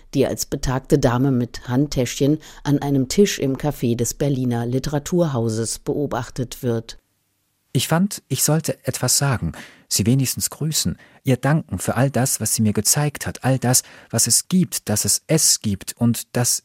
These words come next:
Speaker 2: ich es sehen und festhalten soll auf die einzig menschenmögliche Art.
Speaker 1: Nämlich in der Sprache.
Speaker 2: Die etwas ganz anderes ist.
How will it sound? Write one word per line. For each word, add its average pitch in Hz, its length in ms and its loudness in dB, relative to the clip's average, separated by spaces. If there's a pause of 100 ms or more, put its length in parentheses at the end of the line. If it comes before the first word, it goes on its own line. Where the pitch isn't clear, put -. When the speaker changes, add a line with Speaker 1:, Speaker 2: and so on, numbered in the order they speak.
Speaker 2:
ich - 180 -2
es - 200 2
sehen 156 360 6 (260)
und - 140 2
festhalten 101 680 0
soll 110 300 2
auf 107 200 -4
die - 200 -8
einzig 147 500 2
menschenmögliche 131 920 0
Art. - 320 0 (600)
Speaker 1:
Nämlich 135 720 0 (200)
in 131 200 4
der 139 140 -2
Sprache. 151 800 -4 (460)
Speaker 2:
Die 113 80 -4
etwas 147 300 2
ganz 175 220 4
anderes 180 480 4
ist. - 300 -8